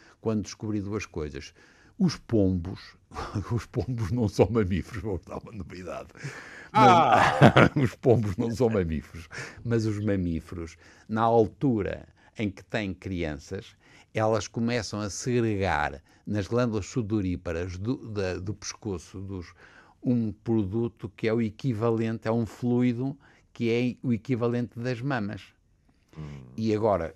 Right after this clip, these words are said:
Speaker 1: isto, atenção que isto agora, para quem faz estas coisas a sério, <laughs> foram estudar, e nos dinossauros, quando os dinossauros começaram a voar,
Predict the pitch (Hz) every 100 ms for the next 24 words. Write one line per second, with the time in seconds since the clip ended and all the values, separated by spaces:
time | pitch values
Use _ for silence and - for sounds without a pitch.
0 | - 85 85 90 82 95 - - 78 80
1 | - _ 80 80 82 80 85 82 - 85
2 | - 78 78 80 - 73 - - - -
3 | 113 113 - - 90 80 87 90 - -
4 | - 143 123 117 98 151 139 101 98 78
5 | 80 87 - 123 117 110 147 120 98 -
6 | 73 73 - 107 101 107 98 98 85 98
7 | 76 69